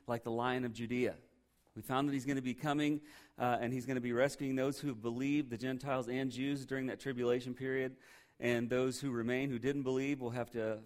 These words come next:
face the great wrath of God. It said they would be greatly mourning. But today we're gonna discuss some signs, uh, that'll be apparent at that second coming at the end of the seventieth week. Okay? So a lot of people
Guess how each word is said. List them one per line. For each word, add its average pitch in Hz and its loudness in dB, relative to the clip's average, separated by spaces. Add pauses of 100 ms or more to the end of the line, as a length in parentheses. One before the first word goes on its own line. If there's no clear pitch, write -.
(120)
face 123 -2
the 113 -2 (520)
great 117 0
wrath 120 4
of 107 -6
God. 120 6
It 98 -10
said 113 -6
they 113 0
would 110 -2
be 110 -4
greatly 120 0
mourning. 123 0 (1040)
But 139 0
today 180 6
we're 180 4
gonna 156 4
discuss 135 2 (160)
some 135 -2
signs, 147 0 (460)
uh, 123 4
that'll 123 4
be 117 2
apparent 147 2
at 113 -2
that - 0
second 127 0
coming 123 0
at 113 -4
the 113 -6
end 123 0
of 113 -6
the 107 -8
seventieth 107 -2
week. 110 -6 (360)
Okay? 120 4 (440)
So 131 4 (600)
a 131 6
lot 156 8
of 165 0
people 143 0